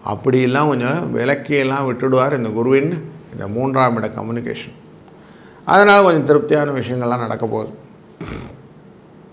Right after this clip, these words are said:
ஐந்தாம் இடத்தை பார்க்குறார், மகர ராசியும் பார்க்க போறார். அதனால குழந்தைகள் விஷயத்துல ஒரு சின்ன நிலைப்பாடுகள்லாம் வரும். அவங்க நல்லா படிக்கணும்னு எண்ணம் வரும், படிப்புல கொஞ்சம்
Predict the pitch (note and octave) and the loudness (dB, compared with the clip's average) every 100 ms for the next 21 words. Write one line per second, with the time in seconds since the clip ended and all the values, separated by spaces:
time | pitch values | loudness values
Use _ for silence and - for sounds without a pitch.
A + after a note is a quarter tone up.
0 | - - - - - - - - B2+ D3+ | -20 -20 -20 -20 -20 -20 -20 -10 4 6
1 | A3 A#3+ A#3 A3 G#3+ F#3+ G#3 E3+ F#3 F3 | 10 12 12 12 10 10 6 8 6 6
2 | E3+ E3 A#2+ A#2 B2+ D#3 D#3+ E3 - E3 | 6 6 6 2 2 4 4 4 2 0
3 | D3 C3 - E3+ F#2+ F#2+ - - - - | 2 2 0 -2 -4 -8 -10 -18 -12 -6
4 | B2 C3+ C#3 C#3+ F3+ G3+ G3 F3 D3 C#3 | -2 0 2 4 6 6 6 6 2 -2
5 | C3 B2+ C3 C3 C3 - - - - A#2 | -2 0 2 0 -4 -12 -20 -16 -4 -2
6 | A2+ D#3+ E3 E3 C3+ C3+ D#3 D#3 C#3 B2+ | 0 2 4 4 6 6 6 4 2 4
7 | A#2 A2 A2+ G#2 G2+ F#2 - A#2 A2+ G#2+ | 4 2 0 -2 -6 -10 -8 -6 -6 -4
8 | A#2 B2 G#2 G#2+ A2+ G#2+ G#2+ G#2 F#2+ F#2 | -2 0 0 -2 -2 -4 -6 -8 -10 -10
9 | F#2 F2+ F#2+ - - - - B2 C3 C#3 | -10 -12 -14 -16 -20 -20 -12 0 2 2
10 | C3 G#2+ F#2+ F2+ | 0 -4 -6 -12